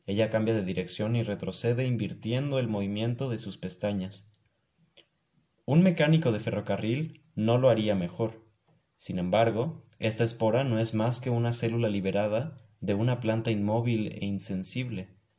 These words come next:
a la cual negamos toda voluntad, toda inteligencia. He aquí, de este modo, la inteligencia y la voluntad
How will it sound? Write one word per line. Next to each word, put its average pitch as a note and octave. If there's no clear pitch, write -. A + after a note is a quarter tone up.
a G#2
la G#2
cual B2
negamos B2
toda A#2+
voluntad, G#2
toda A2
inteligencia. F2+
He C#3
aquí, C3
de A#2+
este B2+
modo, A#2+
la C#3
inteligencia A#2
y A#2
la G#2+
voluntad G#2